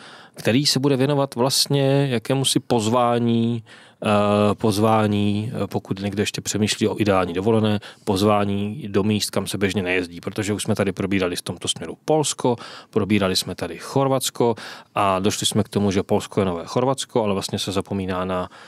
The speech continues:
eh, na nové, nebo na, na, na jiné země, takže bychom se mohli, eh,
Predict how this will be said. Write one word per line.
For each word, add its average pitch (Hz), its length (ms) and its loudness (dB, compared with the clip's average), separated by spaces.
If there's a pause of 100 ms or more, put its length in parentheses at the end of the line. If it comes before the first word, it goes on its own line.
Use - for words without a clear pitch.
(220)
eh, 92 380 0
na 92 540 -4
nové, 95 720 0
nebo 95 280 -2
na, 90 200 -4 (200)
na, 92 180 -4
na 98 140 -2
jiné 98 260 -2
země, 123 400 2 (540)
takže 107 440 0
bychom 104 360 -2
se 95 400 0
mohli, 92 600 -4 (460)
eh, - 20 -4